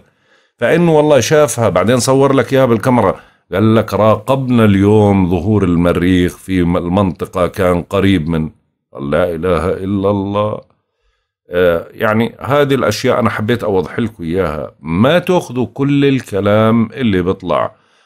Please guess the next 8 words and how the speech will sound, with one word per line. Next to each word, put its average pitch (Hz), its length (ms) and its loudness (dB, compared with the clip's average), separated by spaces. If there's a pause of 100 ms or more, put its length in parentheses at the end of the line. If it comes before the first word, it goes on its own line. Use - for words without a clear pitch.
(140)
معظم 160 520 2
الأشخاص 120 680 -2
اللي 113 180 -2
موجودين 95 760 -2
هدول 101 520 0
قارئين 110 920 0
كتب، 107 480 -6 (600)
كتب 147 420 0